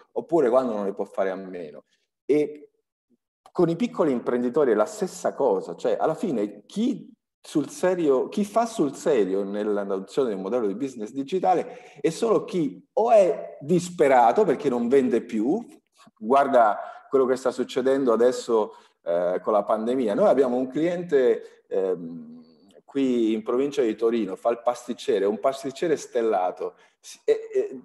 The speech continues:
con il fatto della pandemia nessuno è più andato in pasticceria a comprare i suoi prodotti. E, e, era disperato, è venuto da noi, gli abbiamo messo in piedi in una settimana, era online e vendeva i suoi panettoni. In una settimana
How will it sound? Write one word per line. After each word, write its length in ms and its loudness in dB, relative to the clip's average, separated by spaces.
con 180 -4
il 80 -6
fatto 300 2
della 220 4
pandemia 480 4
nessuno 320 -2
è 60 0
più 120 -2
andato 240 2
in 100 -4
pasticceria 580 -2
a 40 -6
comprare 680 2
i 100 0
suoi 180 0
prodotti. 640 -2
E, 80 0
e, 360 0
era 160 6
disperato, 1000 4
è 80 2
venuto 360 2
da 140 0
noi, 240 4
gli 60 4
abbiamo 260 2
messo 260 -4
in 100 -6
piedi 220 4
in 80 0
una 120 -2
settimana, 540 0
era 160 2
online 380 0
e 20 -2
vendeva 340 4
i 60 2
suoi 160 0
panettoni. 680 -2
In 120 -2
una 160 -2
settimana 840 0